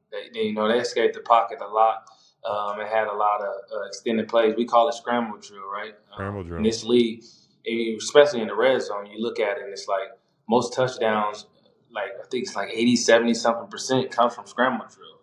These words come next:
Speaker 1: It's just a part of the game. So it's huge to be able to have Dak be able to use his feet.
Speaker 2: You mentioned the red zone. Do you have any guess, and, uh,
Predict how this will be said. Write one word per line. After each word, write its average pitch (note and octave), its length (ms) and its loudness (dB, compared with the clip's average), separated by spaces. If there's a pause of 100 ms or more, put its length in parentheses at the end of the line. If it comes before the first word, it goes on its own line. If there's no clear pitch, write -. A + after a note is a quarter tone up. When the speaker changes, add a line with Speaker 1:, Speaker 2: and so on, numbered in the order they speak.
Speaker 1:
It's A2 180 -18
just G#2+ 180 -14
a - 60 -20
part A2 340 2
of - 80 -18
the G#2 80 -16
game. G#2 300 -8
So - 160 -14 (140)
it's - 100 -12
huge A#2 320 4
to G#2 100 -16
be G#2 120 -2
able G2+ 160 -6
to F#2+ 100 -12 (580)
have G2 240 4
Dak G#2 280 0
be G#2 100 0
able G2 120 -4
to G2 80 -12
use G2 200 -10
his - 160 -14
feet. G#2+ 280 -6 (520)
Speaker 2:
You D3+ 140 -6
mentioned D3+ 320 -2
the A2+ 60 -6
red B2 220 -2
zone. G#2+ 280 -6
Do G#2 80 -8
you C#3+ 120 0
have F#3+ 160 0
any D#3 140 -4
guess, G2+ 440 -2
and, G2 140 -8
uh, F#2 160 -8